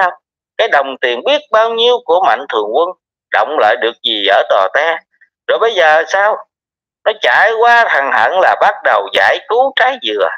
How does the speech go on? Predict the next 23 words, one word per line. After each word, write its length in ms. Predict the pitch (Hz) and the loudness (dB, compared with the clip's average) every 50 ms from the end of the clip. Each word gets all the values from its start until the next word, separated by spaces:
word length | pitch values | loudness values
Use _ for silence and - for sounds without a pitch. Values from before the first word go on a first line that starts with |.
| - _ _ _ _ _ - | -10 _ _ _ _ _ 0
À, 280 | 185 190 214 226 135 - | 2 2 2 2 0 -2
thì 120 | - 151 139 | -2 -2 0
thật 200 | 147 156 156 - | 0 -2 0 0
sự 200 | - 151 175 185 | -2 0 0 2
bà 160 | 180 156 156 156 | 2 2 2 2
con 220 | 202 214 220 - 214 | 2 2 2 2 2
đây 160 | 220 220 214 | 0 2 2
là 120 | 190 147 | 2 2
một 140 | 147 160 175 - - | 2 0 -2 -2 -4
cái, 120 | - 208 - - - - - - - _ - | -8 -8 -10 -14 -20 -20 -20 -20 -10 _ -4
cái 100 | 233 220 135 110 | -4 -2 0 0
vở 200 | 117 131 196 247 - - | 2 2 0 0 -2 -2
kịch 140 | - 127 - - - _ _ _ _ _ _ _ - | -2 -2 -2 -4 -8 _ _ _ _ _ _ _ -2
mà 160 | 98 98 92 90 | -2 0 0 0
bọn 200 | 92 104 117 131 - | 0 0 -2 -4 -6
chúng 120 | 202 208 214 185 156 113 95 | -10 -10 -8 -8 -6 -4 -2
mở 280 | 92 101 117 165 220 220 | 0 0 2 0 0 0
ra 260 | 196 180 175 175 180 180 - - - _ _ _ _ _ _ _ _ _ _ _ _ - | 0 2 2 2 0 -2 -4 -8 -14 _ _ _ _ _ _ _ _ _ _ _ _ -2
chà 340 | 123 131 139 139 139 139 135 | 0 0 2 2 2 0 0
đạp 240 | 127 120 120 135 - - | 0 0 0 0 0 0
cái, 160 | 208 220 220 220 | -2 -2 -2 -2
cái 100 | 220 208 | -2 -2
tính 100 | 220 254 | -2 -2